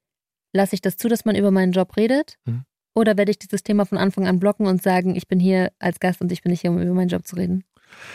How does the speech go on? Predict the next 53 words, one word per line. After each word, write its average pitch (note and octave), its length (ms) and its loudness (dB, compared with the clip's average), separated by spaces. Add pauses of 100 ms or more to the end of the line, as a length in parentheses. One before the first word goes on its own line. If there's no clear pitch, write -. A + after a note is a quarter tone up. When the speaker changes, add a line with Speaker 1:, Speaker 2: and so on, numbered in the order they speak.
(160)
Speaker 2:
Kannst D3+ 240 0
du C3+ 60 -4
beides A2+ 340 2
machen? G3+ 480 2 (400)
Äh, C#3 140 4
du C#3+ 100 2
machst C#3+ 260 2
das, C#3 100 -2
was C3+ 120 0
sich C3+ 140 -6
für - 140 -6
dich A2+ 160 -2
richtig D3 300 0
anfühlt. D3 300 0
Und B2 60 0
ich A#2+ 120 -4
würd C3 100 2
sagen, B2 320 0 (280)
es C3 120 -4
kommt E3 200 2
ein D3+ 100 2
bisschen D3 200 -2
auch B2+ 180 0
dran, B2+ 280 -2
wer A#2+ 180 4
fragt E3 340 -4
und F3 180 0
wie. G#2 260 -2
Speaker 1:
Das F#3+ 320 -6
stimmt. F3+ 420 -4
Mhm. G#3+ 180 -2
Speaker 2:
So, C#3+ 220 2
ne? F3 160 2 (260)
Wenn B2+ 220 0
ein B2 220 -2
echtes E3 460 -2
Interesse D#3+ 500 -2
da F2 180 -4
ist, - 300 -4
dann B2 100 2
kann E3+ 240 2
das F#3+ 160 2
ruhig D#3 260 2
auch C#3+ 160 0
ein D3 100 0
bisschen C3+ 360 0
angeschäkertes D3+ 800 2
vielleicht B2+ 340 0 (140)
Speaker 1:
Ja, G#3 80 2
ja, - 60 6
Speaker 2:
Nachfragen D#3+ 380 2
Speaker 1:
doch. D#3+ 80 2
Speaker 2:
sein, F#3+ 100 2